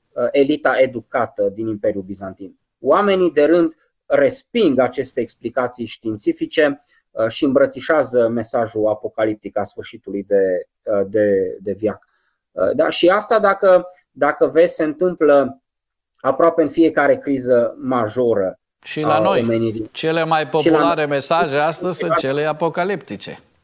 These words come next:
Speaker 1: În perioada de astăzi, da, în care, în care foarte mulți creștini, poate și din cauza, uh, să nu fiu jignitor acum, poate a unei educații ceva mai, uh, uh, ceva mai precare, da, resping anumite,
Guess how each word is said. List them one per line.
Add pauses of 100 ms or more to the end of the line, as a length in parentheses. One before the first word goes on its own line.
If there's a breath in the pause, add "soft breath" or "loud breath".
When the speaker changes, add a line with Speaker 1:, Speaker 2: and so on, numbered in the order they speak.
(440)
Speaker 1:
În
perioada
de
astăzi,
da,
în
care,
în
care
foarte
mulți
creștini, (160 soft breath)
poate
și
din
cauza, (100)
uh,
să
nu
fiu
jignitor
acum,
poate
a
unei
educații
ceva
mai,
uh, (420)
uh, (100)
ceva
mai
precare, (220 soft breath)
da,
resping
anumite,